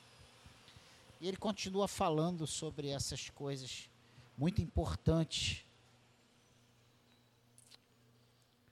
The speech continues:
E o que eu quero, vamos falar um pouco sobre esse, esse versículo dez,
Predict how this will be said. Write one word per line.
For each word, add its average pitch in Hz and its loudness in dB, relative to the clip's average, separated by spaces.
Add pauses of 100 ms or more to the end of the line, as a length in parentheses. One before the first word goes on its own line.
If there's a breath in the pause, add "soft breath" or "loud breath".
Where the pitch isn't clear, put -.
(540 soft breath)
E 185 -6
o 180 -4
que - -6
eu 196 -2
quero, 131 -2 (1300)
vamos 208 -6
falar 131 -2
um 131 -6
pouco - -8
sobre 117 -2
esse, 98 -4 (460)
esse - -6 (500)
versículo 107 2
dez, 120 -4